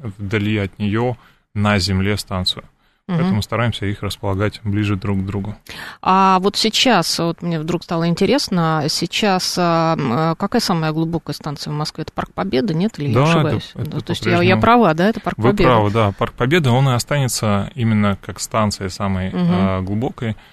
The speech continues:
Speaker 1: Но у нас, по-моему, на Мариной Роще, может быть, на Рижской, я путаю,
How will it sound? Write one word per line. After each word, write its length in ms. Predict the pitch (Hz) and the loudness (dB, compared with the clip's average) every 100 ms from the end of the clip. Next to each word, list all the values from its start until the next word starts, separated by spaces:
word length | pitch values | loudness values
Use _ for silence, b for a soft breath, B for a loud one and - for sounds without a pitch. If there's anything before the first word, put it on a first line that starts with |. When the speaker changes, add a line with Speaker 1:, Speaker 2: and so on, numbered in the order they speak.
| b b - | b b -2
Speaker 1:
Но 280 | 117 117 110 | 2 4 4
у 20 | |
нас, 220 | 110 - | 4 2
по-моему, 400 | - 107 139 110 | 0 0 2 4
на 180 | 104 101 | 4 4
Мариной 400 | 104 98 95 98 | 2 2 0 0
Роще, 280 | 113 127 - | -2 -4 -2
может 240 | 104 95 | -2 -2
быть, 140 | 98 107 | -4 -2
на 100 | 104 | -2
Рижской, 340 | 139 - 101 | -2 -2 -4
я 40 | |
путаю, 420 | 95 101 - 101 | -6 -8 -6 -6